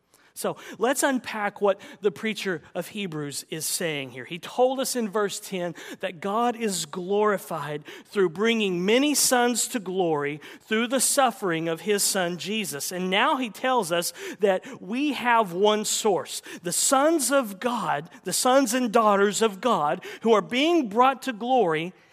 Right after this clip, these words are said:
and Jesus, the eternal Son of God, we all have one source,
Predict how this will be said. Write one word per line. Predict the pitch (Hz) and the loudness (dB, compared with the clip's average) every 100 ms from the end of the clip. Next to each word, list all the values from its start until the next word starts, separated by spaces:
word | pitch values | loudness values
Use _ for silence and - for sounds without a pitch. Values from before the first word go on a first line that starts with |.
| - - | -8 2
and | 269 339 330 269 220 | 4 8 8 6 0
Jesus, | 190 165 330 302 208 220 | -4 0 2 4 4 2
the | - 247 | 0 -2
eternal | 233 254 330 370 | -2 2 4 4
Son | 262 226 202 | 4 2 2
of | 175 | 2
God, | 190 202 208 359 | 2 2 0 -6
we | 233 247 | -2 0
all | 262 269 320 | 6 10 10
have | 240 254 226 | 10 6 6
one | 220 247 254 | 8 8 6
source, | - 220 202 190 | 4 4 4 0